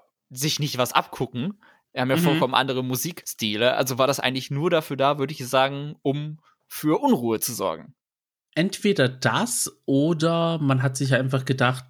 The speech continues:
Speaker 2: lass sie zugucken, weil Queens bei Roscoe's haben mal erwähnt, dass wenn die anderen Gruppen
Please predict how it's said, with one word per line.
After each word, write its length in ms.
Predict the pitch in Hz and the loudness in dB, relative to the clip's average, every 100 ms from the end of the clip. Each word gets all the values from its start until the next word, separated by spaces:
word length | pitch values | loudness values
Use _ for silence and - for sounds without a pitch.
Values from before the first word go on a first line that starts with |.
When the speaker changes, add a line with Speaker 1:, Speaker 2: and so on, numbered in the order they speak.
| - | -4
Speaker 2:
lass 260 | 110 127 | -2 -2
sie 120 | 131 123 | -4 -4
zugucken, 680 | - 160 - 131 139 147 | -2 -2 0 0 0 2
weil 300 | 131 120 120 | 4 4 2
Queens 500 | 120 - 135 156 180 | -2 0 2 2 0
bei 140 | - 135 | 2 2
Roscoe's 640 | 131 175 - 127 123 - | 4 0 -2 -2 -2 -2
haben 200 | 107 123 | -4 0
mal 220 | 117 113 | 0 0
erwähnt, 680 | - 104 110 107 139 170 - - 107 117 127 | 0 -2 0 2 2 0 -6 -12 -12 -12 -4
dass 420 | - 117 123 - 113 | 0 0 0 -2 2
wenn 220 | 127 147 | 2 2
die 160 | 143 | 2
anderen 420 | 123 147 151 147 131 | 2 2 2 2 0
Gruppen 600 | - 143 - 180 233 | -2 -4 -2 -2 -4